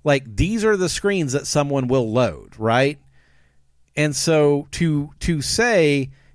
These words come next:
you know, "For this screen, we're gonna preload all of this data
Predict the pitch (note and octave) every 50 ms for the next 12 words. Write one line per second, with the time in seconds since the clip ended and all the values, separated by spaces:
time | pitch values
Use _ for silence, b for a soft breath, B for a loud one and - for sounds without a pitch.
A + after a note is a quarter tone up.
0 | b - D3 D3 D3 C#3+ C#3 C3+ C3+ C3 C3 C3+ - - - - E3 E3 F3+ F#3
1 | F#3 E3+ C#3 A#2 A2+ D3+ F#3 E3+ - - - - F#3+ G3 G#3 F3+ D3 C3 B2+ A#2
2 | A#2+ C#3 C#3+ E3 D#3 C#3+ C#3+ - - E3+ F3 E3+ E3+ E3+ E3 D#3 D3 C3+ - -
3 | A#2 B2 C3 D#3 D#3 D3+ F3+ D#3+ - B2+ D3 D#3 D#3+ D3 A#2 A2+ G#2+ b